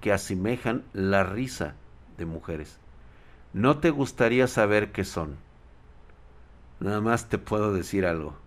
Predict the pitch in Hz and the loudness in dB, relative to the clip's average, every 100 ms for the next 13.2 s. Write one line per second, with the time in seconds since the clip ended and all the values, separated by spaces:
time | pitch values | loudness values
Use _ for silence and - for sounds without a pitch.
0 | - - - - - - - - - 90 | -20 -20 -20 -20 -20 -20 -20 -18 -10 -6
1 | 90 87 87 - - 120 123 147 143 - | -2 -4 -6 -14 -2 0 0 -4 -6 -2
2 | 147 - - - - - 95 87 - 85 | -2 -2 -10 -18 -18 -6 -2 -2 -6 -6
3 | - 120 123 - - 90 85 85 82 98 | 4 4 4 -2 -4 -2 0 -2 -2 0
4 | 135 135 113 87 - 82 - 92 92 - | 2 4 2 0 -4 -4 -4 -4 -4 -6
5 | 92 - - 101 92 87 92 87 82 - | -12 -10 -2 0 0 -4 -4 -2 -6 -6
6 | 82 73 67 - - - - - - - | -8 -8 -14 -20 -20 -20 -20 -20 -20 -20
7 | - - - - - - - - - - | -20 -20 -20 -20 -20 -20 -20 -20 -20 -20
8 | - - 95 90 87 87 87 - 90 87 | -20 -2 0 2 0 0 -2 -4 -6 -6
9 | - - 131 107 82 - - 87 82 - | -6 -2 2 2 0 -6 -4 -2 -2 -6
10 | 85 82 85 135 143 - 78 - - - | -4 -2 4 6 4 0 -12 -12 -20 -20
11 | - - - - - - - 90 87 - | -20 -20 -20 -20 -20 -10 -4 -2 -4 -4
12 | 101 110 113 - 92 85 - 95 - - | -2 -2 -2 -4 -8 -8 -6 -6 -6 -12
13 | 78 | -12